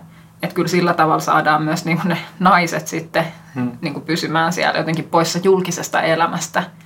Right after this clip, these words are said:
Speaker 2: Hmm.
Speaker 1: Ja niinku, että ne voi hoitaa sit ne skidit ja käydä lähikaupassa siellä lähiössä, ja ne pärjää ilman autoa, ja sitten isit voi huristella autoillaan
Speaker 2: Hmm.
Speaker 1: sitten sinne julkisen elämän piiriin kaupungin keskustaan.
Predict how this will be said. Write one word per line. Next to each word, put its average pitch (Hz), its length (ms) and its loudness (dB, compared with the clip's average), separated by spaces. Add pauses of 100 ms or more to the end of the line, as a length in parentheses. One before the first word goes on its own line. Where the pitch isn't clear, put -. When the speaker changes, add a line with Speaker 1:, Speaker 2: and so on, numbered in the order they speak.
(240)
Speaker 2:
Hmm. 127 100 -6
Speaker 1:
Ja 156 160 2
niinku, 160 200 0
että 165 160 -2
ne 160 60 0
voi 156 160 2
hoitaa 165 300 -2
sit 165 200 -6
ne 165 100 -4
skidit - 500 -4 (380)
ja - 80 -10
käydä 160 360 0
lähikaupassa 180 720 0
siellä 185 260 -2 (640)
lähiössä, 240 600 2
ja 185 60 -2
ne 180 60 2
pärjää 170 360 2
ilman 165 220 -2
autoa, 190 580 2
ja 170 80 -6
sitten 175 360 -6 (220)
isit - 400 -2 (100)
voi - 100 -6
huristella 175 640 -4
autoillaan - 540 0
Speaker 2:
Hmm. - 0 -
Speaker 1:
sitten 175 340 -4
sinne 175 200 -4
julkisen 185 440 2
elämän 170 320 0
piiriin 180 440 0
kaupungin 185 340 0
keskustaan. 190 560 -4